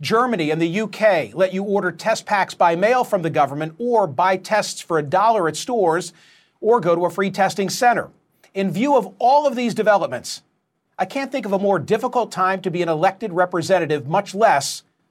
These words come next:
the mayor of New York City. We have a special guest tonight, the incoming Democratic mayor of New York City,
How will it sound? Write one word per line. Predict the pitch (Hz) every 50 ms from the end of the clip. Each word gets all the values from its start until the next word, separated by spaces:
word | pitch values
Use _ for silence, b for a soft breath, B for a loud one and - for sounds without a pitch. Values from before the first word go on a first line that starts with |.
| _ _
the | _ 160 170
mayor | 180 190 202 196 180
of | 156 135
New | 170 190
York | 190 175 175 165 165 -
City. | - 180 156 120 87 - _ _ _ _ _ b b b b b
We | - 208
have | 185
a | 196
special | - - 233 226 - 220 196
guest | 160 165 214 214 208 -
tonight, | - 190 170 156 151 143 147
the | 202 185 180
incoming | 180 233 262 277 269 - 202 208 196 185 170
Democratic | 160 180 202 202 190 - 202 196 190 170 160
mayor | 185 196 208 202 185
of | 170 147 131
New | 170 202
York | 196 196 180 165 -
City, | - - 208 185 180 147 b